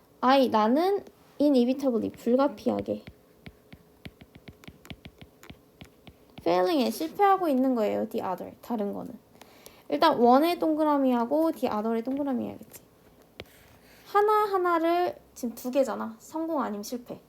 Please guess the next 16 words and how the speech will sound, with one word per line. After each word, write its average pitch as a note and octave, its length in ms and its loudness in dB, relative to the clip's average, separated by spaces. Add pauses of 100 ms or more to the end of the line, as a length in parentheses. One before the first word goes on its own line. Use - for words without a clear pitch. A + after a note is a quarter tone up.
두 - 140 -14
개를 C#4 420 2 (100)
하나하나 D#4 400 -4
쪼갤 C#4 260 -4
때는 B3+ 240 -4
one이랑 G#3+ 380 -6
the - 160 -16
other로 G#3+ 300 -2
받아야겠지. - 560 -12 (1040)
This, E4 260 2
이것은 E4 380 0
happen, F#4+ 420 2
일어납니다. C#4+ 520 2
With A#3 220 2
all D4 420 4
truly C#4+ 480 -2